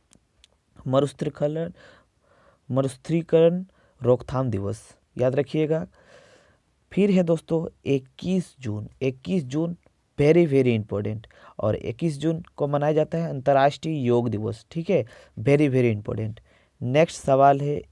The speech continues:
एक जुलाई। दोस्तों, एक जुलाई को मनाया जाता है डॉक्टर्स डे, और डॉक्टर्स डे मनाया जाता है डॉक्टर बिझा-,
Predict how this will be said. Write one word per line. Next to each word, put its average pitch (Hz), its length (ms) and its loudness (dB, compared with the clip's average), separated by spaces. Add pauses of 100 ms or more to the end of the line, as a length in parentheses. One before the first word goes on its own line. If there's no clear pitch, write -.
(120)
एक 147 220 2
जुलाई। 104 420 -2 (640)
दोस्तों, - 260 -4 (220)
एक 175 180 4
जुलाई 151 320 4
को 147 160 -4
मनाया 139 280 0
जाता 139 240 0
है 151 240 -10 (440)
डॉक्टर्स 123 520 0
डे, 110 220 -8 (420)
और 113 120 -2
डॉक्टर्स 165 380 -2
डे 143 480 -2
मनाया 131 320 -4
जाता 147 280 -2
है 151 260 -10 (920)
डॉक्टर 151 400 -2
बिझा-, 131 460 -6